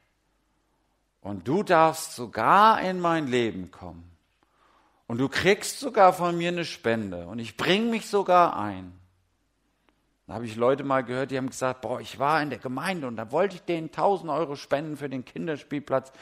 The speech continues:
und da wollten die das nicht, die können mich mal. Ja, mache ich das für die Gemeinde oder mache ich das für Gott?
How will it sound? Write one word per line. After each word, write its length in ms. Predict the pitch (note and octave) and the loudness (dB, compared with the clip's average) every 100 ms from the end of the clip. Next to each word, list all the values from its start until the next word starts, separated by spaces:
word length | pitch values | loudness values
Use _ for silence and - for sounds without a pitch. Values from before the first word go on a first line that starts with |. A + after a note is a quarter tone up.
| - - | -20 -12
und 100 | A#2 | -2
da 140 | A#2 B2+ | 0 6
wollten 280 | F3 E3+ | 4 4
die 60 | D3 | 0
das 220 | C#3 C3 | 0 0
nicht, 280 | C3+ B2+ - | -4 -8 -8
die 140 | A2 | -8
können 320 | - E3+ G#3 E3+ | 2 4 4 2
mich 220 | C3 G2+ | -4 -2
mal. 360 | G#2+ F#2+ F2 - - - - _ _ _ _ _ _ _ _ _ _ _ | 0 0 -2 -10 -20 -20 -20 _ _ _ _ _ _ _ _ _ _ _
Ja, 240 | - D#3 - | 4 4 4
mache 220 | D3+ F3 F3+ | 2 2 2
ich 40 | |
das 180 | E3+ - | -4 -4
für 140 | E3 | -6
die 140 | D3+ - | -6 -6
Gemeinde 500 | D3 D#3+ A3+ C#4 A#3+ | 0 6 6 8 6
oder 140 | A3+ | 6
mache 160 | G3+ G3 | 4 2
ich 60 | |
das 160 | F3+ - | -2 -4
für 120 | E3+ | -10
Gott? 320 | - D#2 - | -8 -12 -12